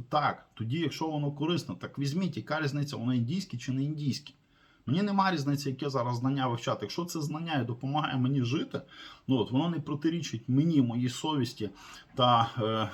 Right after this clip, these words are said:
не створює якісь проблем іншим живим істотам, то чого мені? Мені яка різниця, яке воно? Хоч баобабське, хоч,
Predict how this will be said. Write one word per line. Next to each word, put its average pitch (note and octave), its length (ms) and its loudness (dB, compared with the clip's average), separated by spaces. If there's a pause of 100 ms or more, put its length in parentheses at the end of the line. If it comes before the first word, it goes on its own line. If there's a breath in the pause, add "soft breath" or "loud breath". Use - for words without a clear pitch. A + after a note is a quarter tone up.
(120)
не B2 280 2
створює C#3+ 400 0
якісь B2 280 -2
проблем C3 600 -2
іншим C#3 380 0
живим B2 280 -2
істотам, - 480 -6 (280 loud breath)
то C3 100 0
чого D#3+ 320 2
мені? B2 220 2
Мені D#3 200 4
яка F3 240 -2
різниця, C#3+ 400 -4
яке A2+ 200 -6
воно? F2+ 120 -2
Хоч C#3+ 180 -4
баобабське, C#3 720 2
хоч, C#3 200 -2